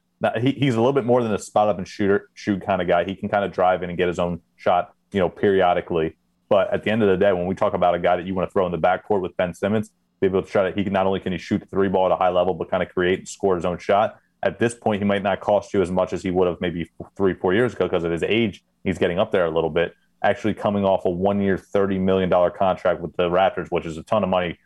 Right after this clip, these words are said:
for a player of his caliber at this point, at this stage in his career, but still show that he's a legitimate,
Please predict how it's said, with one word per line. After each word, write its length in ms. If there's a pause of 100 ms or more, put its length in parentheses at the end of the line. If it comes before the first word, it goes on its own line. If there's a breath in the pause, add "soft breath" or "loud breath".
(180)
for 80
a 60
player 340
of 100
his 140
caliber 440
at 160
this 180
point, 320
at 120
this 160
stage 260
in 60
his 120
career, 380 (220 soft breath)
but 140
still 300
show 240
that 160
he's 160
a 120
legitimate, 680